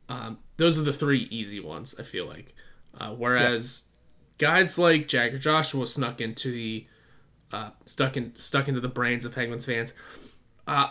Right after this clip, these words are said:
Speaker 1: here's the thing about Jagger Joshua, though. Don't expect to see him literally anytime soon. <laughs> As fun as he is, uh, we're, and, uh, you know, fans will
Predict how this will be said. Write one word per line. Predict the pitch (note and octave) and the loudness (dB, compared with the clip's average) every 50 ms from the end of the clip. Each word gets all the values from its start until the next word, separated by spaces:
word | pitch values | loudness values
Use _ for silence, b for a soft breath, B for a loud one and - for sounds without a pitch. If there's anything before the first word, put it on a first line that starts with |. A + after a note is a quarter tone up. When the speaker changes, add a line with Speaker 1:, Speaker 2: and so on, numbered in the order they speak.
| - - | -4 -10
Speaker 1:
here's | - D#3+ F#3+ G3+ F#3 D#3 | -2 4 6 6 6 6
the | |
thing | D3 F3 E3+ | 6 6 6
about | D#3 D#3 D3 | 6 6 6
Jagger | C#3 D3+ D3+ C#3+ C3+ C3+ | 6 6 6 6 6 4
Joshua, | C3+ C3 C3+ B2+ - D#3+ D3+ D3+ C#3+ | 4 4 4 4 4 4 4 4 4
though. | D3 | 6
Don't | - E3 D#3+ D#3+ | 6 6 8 8
expect | D#3 D3+ - D#3 C#3+ - | 6 6 4 2 2 2
to | C#3+ | 0
see | C3 - D3 C3+ | 0 2 2 2
him | B2 C#3 B2+ A2+ - | 2 2 0 0 -2
literally | - B2+ D3+ D#3+ D3+ C#3 C3+ B2 B2 - - | -2 4 6 8 8 8 8 6 4 4 2
anytime | B2+ B2 A#2+ A#2 C3 B2+ A2+ G#2+ G#2+ | 2 0 0 -2 -2 -2 -2 -2 -2
soon. | - - - - C3+ A#2+ A#2 B2+ C#3 D3+ D#3+ C#3 B B B B B B B B | -2 -2 -2 0 0 0 0 0 2 0 0 -2 B B B B B B B B
<laughs> | B B B B B B B - | B B B B B B B 0
As | C3 C3+ C3+ C3+ C3+ C3 C3+ C3 - - - _ | 2 2 4 2 2 0 -2 -4 -6 -12 -20 _
fun | - - - F3 F3 F#3 G3 | -16 -2 2 4 6 8 8
as | F3+ D3 | 6 6
he | F3 F3+ D#3 C#3+ C#3+ | 4 4 4 6 6
is, | D3+ D#3 E3 E3+ E3 - - b b b b b b _ _ | 8 8 6 6 4 0 -6 b b b b b b _ _
uh, | B2+ C3+ C3 C3 B2+ - - - - _ | 2 4 4 4 2 2 -2 -10 -20 _
we're, | - A2 D3+ D3 C#3 - - - _ _ - - _ | -12 -6 -2 -2 -2 -2 -4 -12 _ _ -20 -18 _
and, | - C#3 C3+ C3 C3 - - - - - - _ _ - - _ _ _ _ _ _ _ _ - _ _ - - C3 | -4 -2 -2 -2 -2 -4 -6 -12 -14 -16 -18 _ _ -20 -20 _ _ _ _ _ _ _ _ -20 _ _ -18 -6 -2
uh, | C#3 | 0
you | C3+ B2+ A#2+ A2 | 0 0 0 -2
know, | G2 F2+ E2 - - - - - | -4 -4 -8 -12 -14 -20 -18 -16
fans | - - D3 C#3+ C#3+ D3 D3+ C#3+ | -8 0 2 4 6 6 6 6
will | D3+ C#3+ C3 B2+ A2+ B | 6 4 4 4 2 B